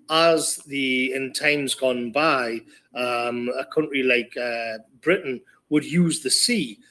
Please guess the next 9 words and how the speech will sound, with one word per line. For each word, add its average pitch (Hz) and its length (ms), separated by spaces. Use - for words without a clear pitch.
and 143 140
the 143 80
sea 208 420
lanes. 113 400
So - 220
then 226 260
we 185 120
can 151 180
think, 143 380